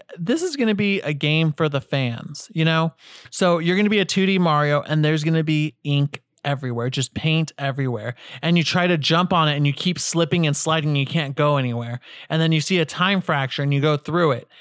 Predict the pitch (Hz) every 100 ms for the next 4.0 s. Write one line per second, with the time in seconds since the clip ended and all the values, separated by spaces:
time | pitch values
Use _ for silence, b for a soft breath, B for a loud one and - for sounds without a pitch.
0 | B - 165 160 143 165 185 185 156 156
1 | 170 175 156 139 - 156 151 135 120 123
2 | 151 156 190 190 185 151 - 165 160 165
3 | 156 151 143 139 135 147 123 120 120